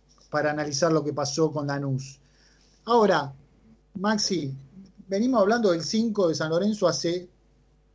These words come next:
algunas audiciones lo vienen hablando hace un par de meses,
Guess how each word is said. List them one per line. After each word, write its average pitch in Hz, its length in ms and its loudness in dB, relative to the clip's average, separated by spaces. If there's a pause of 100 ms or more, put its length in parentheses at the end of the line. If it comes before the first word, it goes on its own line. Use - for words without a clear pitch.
(920)
algunas 214 480 4
audiciones 185 540 2 (240)
lo 170 140 0
vienen 185 200 0
hablando 175 340 2
hace 170 180 0
un 156 180 -6
par 160 160 4
de 156 120 4
meses, 120 520 -10